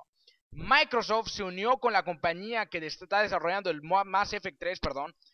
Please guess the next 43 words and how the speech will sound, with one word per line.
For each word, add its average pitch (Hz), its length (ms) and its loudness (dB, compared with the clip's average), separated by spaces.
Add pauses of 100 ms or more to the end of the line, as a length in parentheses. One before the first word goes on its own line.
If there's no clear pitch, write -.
(180)
y 180 200 -4
dijeron 254 420 4
que 202 140 -2
para 180 260 2
celebrar 190 600 2 (180)
el 165 160 -6
estreno 220 320 -4
del 165 140 0
Mass 190 240 0
Effect 208 240 -10
tres 208 260 -8 (280)
van 220 220 2
a 254 60 4
dejar 220 300 0
que 214 100 -4
todos 226 220 4
los 208 100 2
usuarios 202 300 0
Silvers 208 360 -6
puedan 226 340 2
jugar 170 280 -2
el 170 80 -6
Mass 165 240 -6
Effect 156 240 -14
tres 151 220 -12
gratis. 135 460 -12 (300)
Y 160 60 -6
bueno, 262 240 4
ya 220 200 2
lo 202 120 -4
sabes, 254 360 -2
si 170 100 -6
tú 220 120 -6
eres 220 280 -4
Silver 196 480 -2 (220)
y 160 240 -8
no 190 160 -4
puedes 208 180 -2
jugar 185 260 2
ningún 185 240 -10
juego 190 220 -4
en 170 100 -10
Gold, 196 280 -2